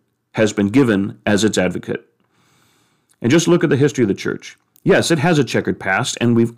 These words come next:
always managed to overcome that. The church has always managed to emerge, usually stronger than it was before. But who can deny the,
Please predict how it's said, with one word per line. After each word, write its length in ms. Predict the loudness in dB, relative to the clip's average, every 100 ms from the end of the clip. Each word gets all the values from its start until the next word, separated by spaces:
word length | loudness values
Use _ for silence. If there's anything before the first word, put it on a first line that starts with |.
| 0
always 460 | 4 4 4 2
managed 340 | 0 -2 -2 -2
to 60 |
overcome 480 | -2 -2 -2 -4 -6
that. 140 | -6
The 80 | -6
church 260 | -2 -2 0
has 100 | -2 0
always 340 | 2 4 2 0
managed 320 | -2 -2 -2
to 120 | -2
emerge, 500 | 2 2 0 -2 -12 _ _ _ _ _ _ _ _ _ _ _ _ _ _ _ _ _ _ _ _ _ _ _
usually 380 | 2 4 4 2
stronger 580 | 0 -4 0 2 2 2
than 120 | 0
it 80 | 0
was 200 | 0 0
before. 560 | -4 0 -2 -2 -8 -20 _ _ _ _ _ _ _ _ _ _ _ _ _ _ _ _ _ _ _ _ _ _ _ _ _ _ _ _ _ _ _ _ _ _ _ _ _ _ -6
But 120 | 0
who 120 | 2
can 140 | 4 4
deny 320 | 4 2 2
the, 240 | 0 -2